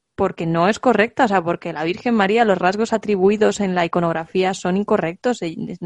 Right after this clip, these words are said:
no es una mujer que pudiese ser como nos la plantan en las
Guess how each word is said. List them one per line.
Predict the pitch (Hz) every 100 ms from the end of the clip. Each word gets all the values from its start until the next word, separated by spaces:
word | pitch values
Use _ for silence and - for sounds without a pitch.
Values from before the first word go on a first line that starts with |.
| 170
no | 175
es | 190
una | 254
mujer | 175 - 202
que | 294
pudiese | 240 202 180 - 175 165
ser | - 165 - _ _ _ -
como | 185 175
nos | 170
la | 175
plantan | 170 170 170 165 165
en | 165 160
las | 156 160 -